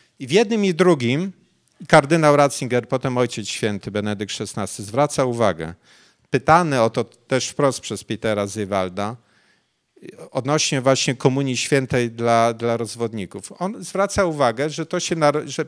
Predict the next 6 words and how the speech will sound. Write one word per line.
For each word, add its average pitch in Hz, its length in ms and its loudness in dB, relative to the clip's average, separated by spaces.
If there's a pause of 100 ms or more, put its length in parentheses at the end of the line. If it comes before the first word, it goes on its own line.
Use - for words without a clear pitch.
(120)
jedna 156 340 -2
patologia 147 640 0
dro-, 151 340 -6 (400)
ro-, 143 300 -6 (340)
rodzi 143 300 -2
następną, 165 680 -4